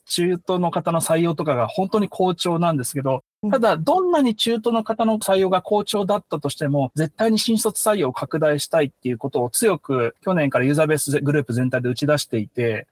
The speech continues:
Speaker 1: で、今日の話でなおさらその方針は間違ってなかったなというか、よりやっぱり進めるべきだなってすごく今日思いました。中途の方が取れないから新卒を育てるしかないではなくて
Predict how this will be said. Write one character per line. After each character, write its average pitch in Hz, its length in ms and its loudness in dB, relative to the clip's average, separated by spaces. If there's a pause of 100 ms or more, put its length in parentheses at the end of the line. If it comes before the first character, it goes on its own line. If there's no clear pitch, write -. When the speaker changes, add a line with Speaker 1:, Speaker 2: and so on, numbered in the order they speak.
Speaker 1:
で、 185 180 2 (180)
今 311 180 6
日 262 80 4
の 214 40 4
話 175 380 0
で 147 100 2
な 180 160 4
お 269 140 0
さ - 100 -2
ら 262 140 2
そ 254 120 -6
の 247 120 2
方 247 220 -2
針 226 260 -2
は 208 320 0 (180)
間 170 140 0
違 170 40 -2 (200)
っ 269 80 -2
て 220 80 -4
な 190 100 -2
か - 80 0
っ - 60 -6
た 147 100 -4
な 143 80 -2
と 135 80 -4
い - 0 -
う 123 40 -2
か、 120 40 0
よ 139 160 2
り 233 100 2
や 240 100 0
っ - 60 -14
ぱ 247 120 0
り 156 200 -2 (280)
進 180 280 0
め 208 100 2
る 196 100 2
べ 196 80 0
き 175 80 -4
だ 135 100 0
な 127 80 0
っ 123 40 -10
て 110 100 -10
す - 160 -6
ご 185 120 0
く 143 140 -2 (100)
今 143 80 0
日 120 260 0
思 127 220 2
い 127 60 2
ま 117 160 -2
し - 80 -6
た。 - 180 -4 (120)
中 269 160 -2
途 320 100 2
の 311 80 4
方 320 220 2
が 277 80 0
取 277 160 -2
れ 349 40 0
な 359 140 2
い 311 60 0
か 294 100 2
ら 247 80 2
新 220 220 0
卒 220 200 -2
を 208 40 0
育 208 180 -2
て 214 80 0
る 185 60 0
し - 100 -6
か 135 120 0
な 170 160 2
い 147 60 -2
で 123 60 -4
は 110 100 -2
な 120 140 -2
く - 140 -20
て 120 320 -6